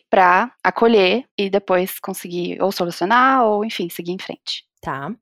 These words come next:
Speaker 2: O que mais te faz rir?
Speaker 1: Ah, meu marido.
Speaker 2: <laughs> O que que é bem-estar pra você?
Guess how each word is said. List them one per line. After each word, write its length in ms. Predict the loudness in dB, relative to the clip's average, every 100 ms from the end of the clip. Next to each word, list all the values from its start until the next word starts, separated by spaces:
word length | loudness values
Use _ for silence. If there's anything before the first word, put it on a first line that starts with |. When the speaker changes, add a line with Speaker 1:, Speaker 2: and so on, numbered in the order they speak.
| -20 -20 -4
Speaker 2:
O 120 | -4
que 160 | 0 4
mais 260 | 4 4 0
te 60 | 2
faz 240 | 2 2
rir? 300 | -2 -4 0
Speaker 1:
Ah, 140 | 2 2
meu 160 | 2
marido. 360 | 4 4 2 0
Speaker 2:
<laughs> 1160 | -6 -4 -2 0 2 0 -4 -6 -8 -2 0 2
O 60 |
que 100 | 0 2
que 80 |
é 40 | 2
bem-estar 580 | 6 4 4 4 4 4
pra 100 | -2
você? 500 | -2 -4 -4 -4